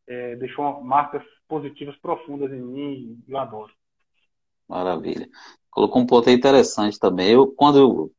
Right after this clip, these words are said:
Speaker 2: ficava de férias, a primeira coisa que eu fazia era ir pra casa dos meus avós. Pra mim era a melhor coisa,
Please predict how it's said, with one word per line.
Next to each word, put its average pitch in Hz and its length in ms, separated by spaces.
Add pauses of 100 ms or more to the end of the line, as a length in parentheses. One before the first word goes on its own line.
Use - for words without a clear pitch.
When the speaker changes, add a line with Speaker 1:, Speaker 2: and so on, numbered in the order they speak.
(280)
Speaker 2:
ficava 107 320
de 101 120
férias, 127 680
a - 60
primeira 151 440
coisa 123 320
que 127 80
eu 113 80
fazia 113 300
era 143 140
ir 123 100
pra 123 200
casa 131 220
dos 120 120
meus 135 200
avós. 92 600 (400)
Pra 117 140
mim 131 100
era 143 120
a 139 40
melhor 139 360
coisa, 135 640